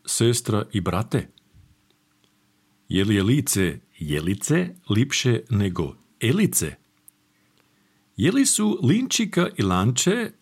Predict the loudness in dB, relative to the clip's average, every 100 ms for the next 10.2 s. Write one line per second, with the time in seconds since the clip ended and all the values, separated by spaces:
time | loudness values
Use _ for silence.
0 | -8 2 4 6 4 2 -2 0 0 0
1 | -2 -6 -6 -6 -6 0 -2 -2 _ _
2 | _ _ _ _ _ _ _ _ _ _
3 | _ -2 0 4 4 2 2 2 0 2
4 | -2 -2 -4 -4 0 0 0 0 -2 -4
5 | -10 _ 0 0 0 -6 -2 0 2 2
6 | 2 -2 -4 -8 _ _ _ _ _ _
7 | _ _ _ _ _ _ _ 0 2 2
8 | 2 0 -4 -8 -4 -4 -4 0 -2 0
9 | -2 -2 -4 _ _ 0 0 2 0 0
10 | -2